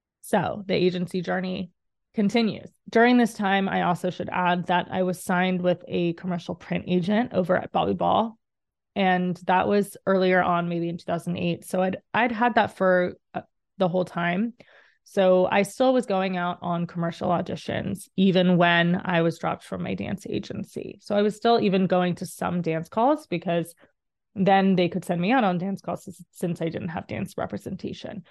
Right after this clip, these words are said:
The way that works is if you are signed with two different agencies for do-, for two different categories, they can't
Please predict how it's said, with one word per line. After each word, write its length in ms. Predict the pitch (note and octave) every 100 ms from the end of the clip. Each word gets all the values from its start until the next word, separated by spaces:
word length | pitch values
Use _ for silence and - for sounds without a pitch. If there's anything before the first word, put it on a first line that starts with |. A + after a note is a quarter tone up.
| _ _
The 80 | F#3+
way 180 | G#3+
that 180 | G#3 F#3+
works 320 | F#3+ G#3 G3+
is 320 | F3+ F3 E3+ -
if 200 | F#3+ F#3
you 300 | F3+ F3 F#3
are 160 | F3 F3
signed 300 | E3+ E3+ E3
with 140 | E3+
two 100 | -
different 300 | E3 D#3+ F3+
agencies 540 | - C4+ A3 G3 F3 E3
for 120 | F3
do-, 320 | E3 F3 E3+ _ _
for 140 | F#3
two 220 | F3+ F#3+
different 300 | F3 E3 E3+
categories, 720 | F#3+ B3 A#3+ F#3+ F3 E3+ E3+ - _ _ _ G3
they 300 | A3 A#3 A3
can't 480 | G#3+ G3 F#3+ F3+